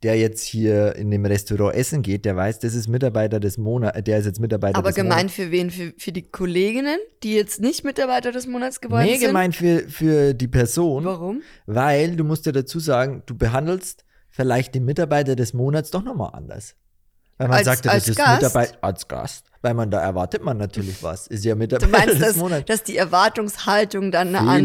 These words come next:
Speaker 2: andere
Speaker 1: höher,
Speaker 2: ist?
Speaker 1: klar. Der muss
Speaker 2: Mhm.
Speaker 1: ja, der, der muss ja auch was dafür getan haben,
Speaker 2: Ja.
Speaker 1: damit er Mitarbeiter in des Monats wird.
Speaker 2: Ja.
Speaker 1: Weißt du, was ich meine?
Speaker 2: Ja,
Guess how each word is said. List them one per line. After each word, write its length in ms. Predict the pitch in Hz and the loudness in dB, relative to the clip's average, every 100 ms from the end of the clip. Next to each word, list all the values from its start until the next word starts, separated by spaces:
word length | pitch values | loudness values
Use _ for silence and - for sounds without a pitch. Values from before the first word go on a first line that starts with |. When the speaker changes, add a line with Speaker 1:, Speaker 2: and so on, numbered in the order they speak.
| - | 4
Speaker 2:
andere 160 | 107 | 4
Speaker 1:
höher, 440 | - - - 127 113 | 4 4 4 2 0
Speaker 2:
ist? 80 | 104 | -2
Speaker 1:
klar. 220 | 127 143 - 127 | -2 -2 -4 -2
Der 100 | 117 | 0
muss 220 | 131 180 | 2 2
Speaker 2:
Mhm. 60 | |
Speaker 1:
ja, 200 | 196 120 | 4 2
der, 280 | - - 123 | 0 -2 -2
der 220 | - 120 | -2 -6
muss 260 | 120 139 139 | -2 0 0
ja 300 | 135 117 95 _ _ _ | 0 0 -2 _ _ _
auch 180 | 104 110 | -2 0
was 200 | 113 107 | 0 -2
dafür 380 | 110 104 113 101 | -6 -4 0 0
getan 540 | - 95 123 127 170 175 | -2 -6 0 0 2 2
haben, 520 | 113 101 104 131 160 _ _ _ _ _ _ _ _ _ _ _ _ _ _ | 2 0 0 -6 -8 _ _ _ _ _ _ _ _ _ _ _ _ _ _
Speaker 2:
Ja. 300 | 165 160 196 - _ _ _ - | -14 -12 -14 -18 _ _ _ -2
Speaker 1:
damit 280 | 113 123 120 | 2 4 4
er 220 | 113 107 | 4 2
Mitarbeiter 840 | 123 135 117 107 107 107 107 - | 0 0 0 0 0 0 -2 -2
in 200 | - 107 | -6 -4
des 160 | 101 101 | -4 -4
Monats 420 | 104 135 95 - | -6 -4 -6 -8
wird. 220 | - - - | -16 -14 -8
Speaker 2:
Ja. 340 | 208 175 226 _ _ _ _ - | -6 -6 -8 _ _ _ _ -6
Speaker 1:
Weißt 180 | 131 175 | -4 -4
du, 40 | |
was 60 | 101 | -8
ich 60 | |
meine? 220 | 87 104 104 _ _ _ _ _ - | -10 -12 -16 _ _ _ _ _ -12
Speaker 2:
Ja, 300 | 180 160 | -10 -8